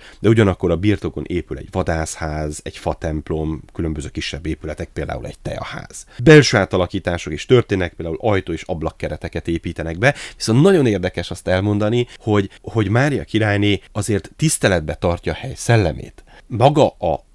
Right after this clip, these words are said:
a várban nem valami, nem tudom, dobrudzsai román parasztháznak a kellékei körülnek be, hanem igenis német, reneszánsz, ajtó- és ablakkeretek. Legtöbbször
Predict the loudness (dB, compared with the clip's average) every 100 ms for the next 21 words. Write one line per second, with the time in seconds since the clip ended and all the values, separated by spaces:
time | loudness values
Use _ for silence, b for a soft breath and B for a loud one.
0 | _ -10 -4 -2 -2 0 0 2 0 -2
1 | B -6 0 0 0 0 2 4 4 0
2 | -2 -2 -2 2 2 2 0 0 -2 0
3 | -2 -4 -6 -10 -6 -4 -4 -2 -2 -4
4 | -6 -8 -6 -6 -8 -2 0 0 -2 -8
5 | -10 -12 -10 -2 -2 -2 B 0 2 4
6 | 6 4 2 6 8 8 6 2 -2 2
7 | 4 2 2 -2 -2 -4 -2 -2 -2 -6
8 | -4 -2 4 4 4 2 -2 -2 -6 -10
9 | -6 0 2 4 4 4 2 2